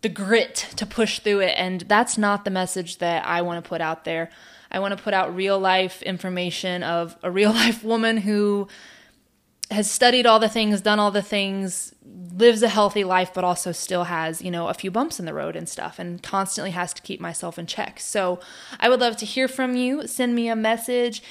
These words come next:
If you enjoyed this and my other episodes, feel free to read a review. And don't forget, if you guys are looking for the best, the most premium, the most badass C B D products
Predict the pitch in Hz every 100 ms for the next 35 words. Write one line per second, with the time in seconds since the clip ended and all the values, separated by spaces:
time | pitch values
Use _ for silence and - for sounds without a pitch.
0 | - - 220 220 208 196 214 226 208 214
1 | 214 208 190 185 - 208 220 220 208 202
2 | - 233 220 220 220 208 208 190 - 185
3 | 185 180 233 349 349 - _ _ _ -
4 | - - 294 302 320 - _ - 202 240
5 | - 247 233 226 - 214 233 226 220 220
6 | 220 269 294 285 - 196 196 202 - -
7 | - - _ - 233 214 190 190 - -
8 | _ - 202 262 262 262 - 233 226 214
9 | 208 196 196 190 - 214 226 220 214 214
10 | 208 196 185 190 - 214 208 202 196 190
11 | 196 185 185 185 - -